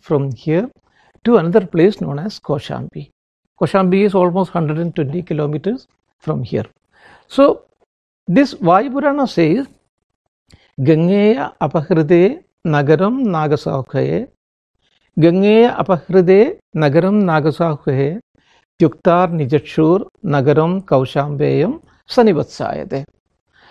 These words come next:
So when the great flood occurred, the entire population, they migrated from here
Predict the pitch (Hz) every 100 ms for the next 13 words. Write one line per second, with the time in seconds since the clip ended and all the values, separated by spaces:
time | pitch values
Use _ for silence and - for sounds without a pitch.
0 | _ - 214 247 254 240 - - - -
1 | 180 285 339 - 226 220 170 - - 165
2 | 226 _ _ _ _ _ _ - 165 196
3 | 254 285 214 180 - 175 151 - 180 254
4 | _ _ _ - 160 170 147 139 156 190
5 | 247 - 180 143 - 123 185